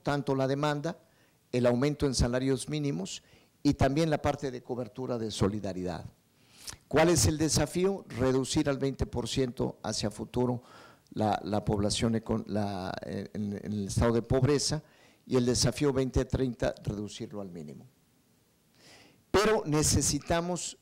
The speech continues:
que sea incluyente, adelante. ¿Eso qué implica el desafío? Subir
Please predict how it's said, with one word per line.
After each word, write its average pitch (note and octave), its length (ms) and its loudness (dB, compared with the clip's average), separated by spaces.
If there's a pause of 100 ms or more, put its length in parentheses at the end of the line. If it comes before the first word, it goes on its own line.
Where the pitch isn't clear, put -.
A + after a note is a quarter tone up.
(180)
que C3+ 120 0
sea D3+ 200 2
incluyente, D#3+ 600 2
adelante. C#3+ 600 -2 (580)
¿Eso E3 260 4
qué F3+ 100 0
implica E3 580 0
el B2 100 -4
desafío? A#2 560 -2 (480)
Subir F#3 640 2